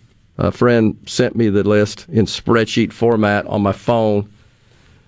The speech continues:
I think it's, like, four pages in very <laughs> small print in an Excel spreadsheet.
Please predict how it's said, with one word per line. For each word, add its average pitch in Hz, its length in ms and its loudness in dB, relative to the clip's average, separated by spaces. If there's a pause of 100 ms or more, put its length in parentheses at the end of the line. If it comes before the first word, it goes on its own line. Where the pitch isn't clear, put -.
(480)
I - 40 -2
think 151 120 4
it's, 131 80 2
like, 120 160 2
four 120 280 0
pages 85 720 -2 (100)
in 98 140 2
very 117 220 2
<laughs> - 20 -10
small 131 440 -2
print 135 420 -2 (720)
in 104 80 2
an 98 80 2
Excel 107 340 0
spreadsheet. - 640 -2